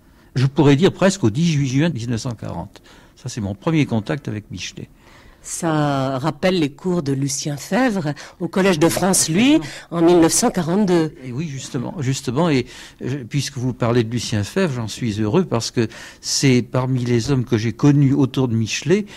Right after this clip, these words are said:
Speaker 1: celui qui m'a le plus impressionné, qui m'a le plus aidé,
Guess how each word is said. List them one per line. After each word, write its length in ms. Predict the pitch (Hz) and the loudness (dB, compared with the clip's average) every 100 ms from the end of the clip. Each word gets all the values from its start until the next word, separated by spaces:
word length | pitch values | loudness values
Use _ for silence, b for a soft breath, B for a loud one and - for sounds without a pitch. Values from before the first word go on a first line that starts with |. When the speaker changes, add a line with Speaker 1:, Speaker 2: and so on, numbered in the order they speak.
| B | B
Speaker 1:
celui 380 | - 127 131 147 | -4 0 0 0
qui 140 | 143 | 0
m'a 140 | 127 | 2
le 40 | 107 | 0
plus 220 | - 143 | 0 0
impressionné, 720 | 127 - 117 - 104 135 165 | 0 -2 -2 -2 0 0 0
qui 120 | 151 | 0
m'a 120 | 113 113 | 0 0
le 80 | |
plus 260 | 98 - 113 | -2 -2 2
aidé, 380 | 123 120 123 | 4 4 2